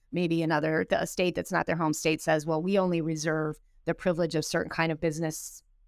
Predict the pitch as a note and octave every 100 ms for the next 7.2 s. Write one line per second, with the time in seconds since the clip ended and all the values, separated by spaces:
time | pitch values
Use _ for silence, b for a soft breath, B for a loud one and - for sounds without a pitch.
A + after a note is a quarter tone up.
0 | _ _ _ - - F3+ - E3 E3 D#3
1 | - F3 D#3+ D#3+ - _ _ F#3 F3+ F3
2 | D#3 D#3 D#3+ F3+ D#3 D#3+ D3+ - G#3+ A3
3 | - E3+ - E3 D#3 E3 D3+ B B A3
4 | G3 F3 F3+ D#3+ F3 D#3 D#3+ D#3 D3 D3+
5 | D#3 E3+ E3 D3+ D3 D3 D#3 D3+ D3 D#3
6 | E3 A#3+ A3+ G3 F#3+ F3 - D#3 D3+ D3+
7 | D3 D#3+